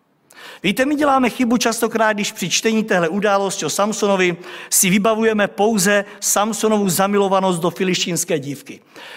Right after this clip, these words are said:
Já jsem si to uvědomil u sebe, že když si čtu tohle slovo,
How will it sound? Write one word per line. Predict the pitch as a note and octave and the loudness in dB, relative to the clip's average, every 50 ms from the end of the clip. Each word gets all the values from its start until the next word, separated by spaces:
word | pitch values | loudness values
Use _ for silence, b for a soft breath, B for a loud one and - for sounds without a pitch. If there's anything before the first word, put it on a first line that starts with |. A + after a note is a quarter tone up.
| B B | B B
Já | B D#3 G3 A3+ | B -2 0 0
jsem | A3+ C#4 C4+ | 2 2 0
si | - - | 0 2
to | - A#3+ | 0 0
uvědomil | A#3+ A3 A3+ A3 G#3+ G3+ F#3+ - | 0 2 2 2 0 0 -2 -2
u | A#3+ | -2
sebe, | A#3 - G#3+ F3+ F#3+ F3+ | 0 0 0 0 0 0
že | D#3+ F#3 | 0 0
když | F3+ F#3+ A3+ G#3 | -2 0 -2 -2
si | - F#3 | -2 -2
čtu | - - A#3+ G#3+ | -4 -4 -4 -4
tohle | - G3+ F#3 F#3 | -2 0 0 0
slovo, | F3+ - - G3+ G3 G3 G3+ G3 | 0 0 0 0 2 2 0 0